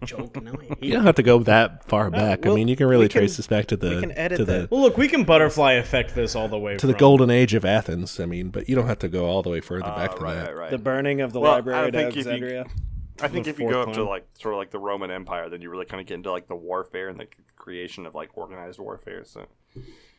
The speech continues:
Speaker 1: Steven, what are you talking
Speaker 2: Yeah.
Speaker 1: about?
Speaker 4: No.
Speaker 2: Fair enough.
Speaker 3: Sun Tzu, all that.
Speaker 4: No, I don't.
Speaker 1: Yes, the famous Roman general, <laughs> Sun Tzu.
Speaker 2: What would I say? I guess the only other thing I would add in, in terms of being before,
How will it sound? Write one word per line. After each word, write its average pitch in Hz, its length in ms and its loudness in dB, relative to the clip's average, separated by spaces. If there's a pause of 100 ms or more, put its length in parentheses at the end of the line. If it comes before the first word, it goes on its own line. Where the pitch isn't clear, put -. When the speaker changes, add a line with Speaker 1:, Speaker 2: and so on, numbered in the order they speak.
(160)
Speaker 1:
Steven, 120 380 -10
what 131 100 -10
are 151 40 -10
you - 60 -14
talking 101 340 -10
Speaker 2:
Yeah. 254 140 4
Speaker 1:
about? - 340 -8
Speaker 4:
No. 110 100 -4
Speaker 2:
Fair 113 100 0 (120)
enough. 117 80 -8 (160)
Speaker 3:
Sun 143 260 -4
Tzu, 139 380 -2 (160)
all 123 200 -12
that. 131 220 -10
Speaker 4:
No, 101 140 -14
I 90 240 -12
don't. 90 160 -16
Speaker 1:
Yes, 151 380 4
the 139 100 -4
famous 156 420 4
Roman 156 340 2
general, 135 600 2
<laughs> - 40 -16
Sun - 280 -10 (440)
Tzu. - 220 -14
Speaker 2:
What 139 380 -6
would 156 100 -2
I 143 60 0
say? 95 420 0
I 95 220 6
guess 185 260 6
the 220 140 2
only 220 260 4
other 139 220 6
thing 131 180 4
I 127 40 6
would 110 120 6
add 101 240 2
in, 104 240 0
in 104 140 -6
terms 107 260 -4
of 98 120 0
being 101 220 -2
before, 101 440 -4